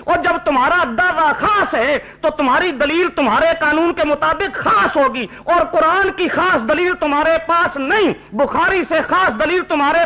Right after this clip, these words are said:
پاس نہیں، مسلم سے خاص دلیل تمہارے پاس نہیں، تو گویا کہ تم نے خود مان لیا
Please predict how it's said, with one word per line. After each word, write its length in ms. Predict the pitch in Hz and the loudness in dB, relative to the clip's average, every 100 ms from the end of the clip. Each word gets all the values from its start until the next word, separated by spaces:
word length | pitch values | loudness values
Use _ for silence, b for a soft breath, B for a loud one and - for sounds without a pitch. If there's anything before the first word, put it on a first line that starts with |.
| 339 | 0
پاس 260 | 359 - | -2 -2
نہیں، 360 | 269 262 427 269 B B | -4 -2 0 0 B B
مسلم 380 | 302 370 370 359 349 | -4 -2 0 0 0
سے 60 | 339 | -2
خاص 300 | 339 370 233 | 0 0 0
دلیل 240 | 302 349 381 370 | 0 0 -2 -2
تمہارے 340 | 294 330 349 349 | 0 0 0 0
پاس 260 | 370 370 | -2 -2
نہیں، 320 | 277 370 415 262 B - | -2 0 0 -2 B -4
تو 100 | 320 | -2
گویا 340 | 349 392 381 381 | 0 0 0 -2
کہ 80 | 359 | -4
تم 120 | 381 | -2
نے 160 | 381 349 302 - | 0 0 -2 0
خود 160 | 427 440 | 0 2
مان 340 | 381 370 349 | 2 2 0
لیا 260 | 311 294 | 0 -2